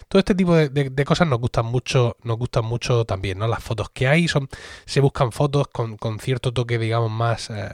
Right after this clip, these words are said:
más normal. Hay pequeñas declaraciones, Robert De Niro diciendo, "Ah, está muy bien, hay gente a la que no ves en mucho tiempo y ahora te los encuentras aquí". Claro, porque luego la ceremonia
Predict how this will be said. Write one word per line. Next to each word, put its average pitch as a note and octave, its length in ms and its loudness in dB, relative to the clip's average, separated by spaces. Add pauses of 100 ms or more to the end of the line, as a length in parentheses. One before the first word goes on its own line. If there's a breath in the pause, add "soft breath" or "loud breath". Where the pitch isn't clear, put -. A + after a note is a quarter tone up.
(160)
más A#2 220 -2
normal. C3 460 4
Hay B2 160 0
pequeñas A#2+ 340 0
declaraciones, A2+ 640 -2
Robert C3+ 340 2
De A2+ 100 -2
Niro C#3 200 0
diciendo, B2 420 -4 (360 loud breath)
"Ah, F#3 280 4
está - 200 0
muy C#3 120 0
bien, E3+ 280 0
hay D3+ 100 0
gente D#3+ 300 -2
a - 20 2
la C#3 80 2
que C3 100 -2
no C#3 100 0
ves C#3 200 -2
en A#2+ 140 -2
mucho A#2+ 320 -4
tiempo E3+ 400 2
y C#3+ 80 2
ahora C3+ 140 0
te B2+ 60 -4
los A#2+ 160 -2
encuentras B2+ 480 -2
aquí". D3 360 -2 (520 loud breath)
Claro, F#3+ 220 6
porque A#2 220 0
luego C3 120 2
la D#3 120 4
ceremonia C#3+ 580 0